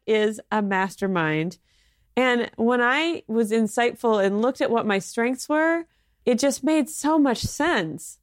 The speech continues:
It was so strange, though, to see somebody else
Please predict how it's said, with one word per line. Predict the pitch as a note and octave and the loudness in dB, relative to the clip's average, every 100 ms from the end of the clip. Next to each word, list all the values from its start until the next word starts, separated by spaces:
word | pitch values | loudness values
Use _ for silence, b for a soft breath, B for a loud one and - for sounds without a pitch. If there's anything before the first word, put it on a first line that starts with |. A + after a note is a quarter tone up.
| _ _ _ _ | _ _ _ _
It | C4+ | 0
was | C4 | 0
so | - - - F#4 G4 F#4+ D#4 - - | -2 -2 2 2 4 4 2 -4 -10
strange, | - - D4 D#4+ E4 - | -10 -2 2 2 2 0
though, | A3+ F#3+ | 2 2
to | F#3 | 2
see | - - C#4 C#4+ | -4 -2 2 2
somebody | C#4+ - D4 D4+ D4 C4 | 0 0 0 0 2 2
else | A3+ A3 - | 0 -2 -8